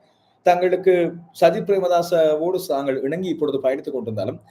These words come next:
ஜனாதிபதி ரணில் விக்ரமசிங்கவிடமிருந்து அழைப்பு கிடைத்திருக்கிறது. அவர்கள் முன்வைக்கின்ற கருத்துக்களை தாங்கள் பரிசீலித்து வருவதாக சொல்லியிருந்தார் என்பதை இங்கே சுட்டிக்காட்ட வேண்டும்.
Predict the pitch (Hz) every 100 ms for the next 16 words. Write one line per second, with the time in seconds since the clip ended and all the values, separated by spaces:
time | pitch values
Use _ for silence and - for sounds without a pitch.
0 | - _ 180 180 180 185 156 156 214 220
1 | 190 - 175 170 165 156 151 156 160 120
2 | 147 185 185 143 - 127 131 151 - _
3 | 139 156 165 151 190 202 196 165 147 139
4 | 135 135 170 170 160 - 165 208 214 190
5 | 147 127 117 113 117 127 151 151 135 104
6 | 98 131 180 143 135 113 110 98 - -
7 | -